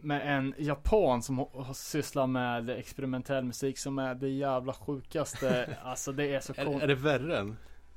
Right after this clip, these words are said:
Speaker 2: Psych Warfare?
Speaker 1: Eh, det är inte alls så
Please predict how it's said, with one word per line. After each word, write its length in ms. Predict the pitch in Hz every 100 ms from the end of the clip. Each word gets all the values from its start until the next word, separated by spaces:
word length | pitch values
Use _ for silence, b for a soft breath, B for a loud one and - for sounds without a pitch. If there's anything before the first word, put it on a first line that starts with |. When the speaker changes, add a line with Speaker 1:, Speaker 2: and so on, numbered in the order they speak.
| -
Speaker 2:
Psych 320 | - - 107 123
Warfare? 380 | 113 110 107 120 - -
Speaker 1:
Eh, 200 | 135 131 143
det 140 | 156
är 40 | 185
inte 200 | 185 202
alls 240 | 202 190
så 720 | - - - 165 151 143 139